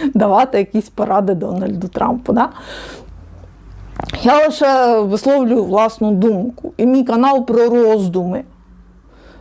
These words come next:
Тому я вважаю, що важливо просто думати.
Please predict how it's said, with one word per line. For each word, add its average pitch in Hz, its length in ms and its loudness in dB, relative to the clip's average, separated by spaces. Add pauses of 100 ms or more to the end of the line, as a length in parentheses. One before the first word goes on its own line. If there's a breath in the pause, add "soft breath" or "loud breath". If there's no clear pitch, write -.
(140 soft breath)
Тому 240 760 2
я 254 220 4
вважаю, 233 560 2
що 247 220 0
важливо 233 880 2
просто 262 540 0
думати. 208 840 0